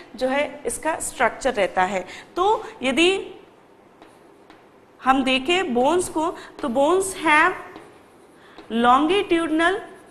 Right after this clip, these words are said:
canaliculi system, longitudinal canal system। वेरियस longitudinal कैनाल्स होती हैं, जिसे कहते हैं Haversian कैनाल।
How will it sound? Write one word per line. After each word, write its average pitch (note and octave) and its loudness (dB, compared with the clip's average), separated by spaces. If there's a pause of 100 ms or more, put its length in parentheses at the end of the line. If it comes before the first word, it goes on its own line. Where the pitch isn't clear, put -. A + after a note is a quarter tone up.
(180)
canaliculi C#4 2
system, G3 -2 (180)
longitudinal D4 0 (120)
canal C4 6
system। F#3+ -6 (3250)
वेरियस C4 4
longitudinal D#4 2
कैनाल्स B3+ 2
होती B3 -8
हैं, C#4 -10 (260)
जिसे B3+ -2
कहते C#4 -2
हैं B3 4
Haversian C4+ 0
कैनाल। F3+ -4